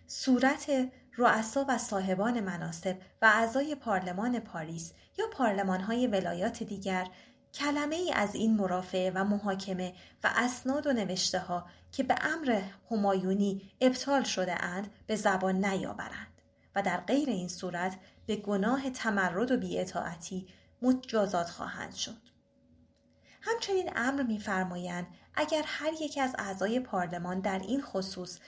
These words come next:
با پارلمان‌های دیگر مکاتبه نمایند و آنها را جزء دستهٔ معاهدین ضد سلطنت قرار دهند، در این صورت به، به دلیل این قصور مجازات خواهند شد. دفتردار کل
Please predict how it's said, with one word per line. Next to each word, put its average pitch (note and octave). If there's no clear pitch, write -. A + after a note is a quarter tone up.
با C#4
پارلمان‌های C#4
دیگر F#3+
مکاتبه F#3
نمایند E3
و G3
آنها G#3+
را B3+
جزء E4
دستهٔ A3+
معاهدین G#3+
ضد D4+
سلطنت F3
قرار E3+
دهند، F3+
در A3
این D4+
صورت F#3
به، A#3
به A#3+
دلیل B3
این G3
قصور F#3+
مجازات A#3
خواهند -
شد. -
دفتردار F#3+
کل F3+